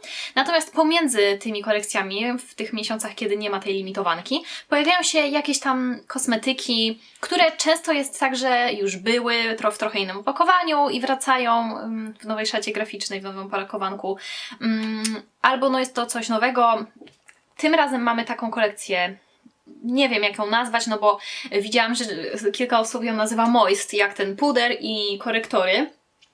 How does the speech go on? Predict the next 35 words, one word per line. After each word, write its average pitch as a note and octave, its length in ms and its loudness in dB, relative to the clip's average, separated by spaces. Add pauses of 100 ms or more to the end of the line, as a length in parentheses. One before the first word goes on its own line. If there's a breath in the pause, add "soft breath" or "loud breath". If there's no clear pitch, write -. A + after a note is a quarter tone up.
(260)
Na-, B3 240 2
e, G#3+ 220 2
i G#3 160 -6
baza, G#3 320 2 (360 loud breath)
ale, C4+ 200 2
mm, C4 540 0
no, B3+ 140 0
tutaj C4 380 0
jakby B3 280 0
w B3 60 -8
t-, B3 120 -4
opisie C4+ 340 0
te-, A#3 580 0
w - 40 -10
tej B3 140 0
ulotce A#3+ 380 0
nie C4+ 140 6
ma A#3 100 4
żadnej G3+ 340 0
konkretnej G#3+ 500 -2
nazwy G3+ 360 0
na F#3 120 -2
tą G3 160 -6
kolekcję. G3+ 540 0 (360 loud breath)
Jest C4 140 2
tutaj C4 180 2
napisane B3 460 0
tylko, A3+ 280 -4
że, G3 300 -2
czy E4 200 0
marzyłeś B3+ 380 0
kiedyś A3+ 240 -2
o A3 60 0
makijażu G#3+ 400 2
idealnym, A#3 480 2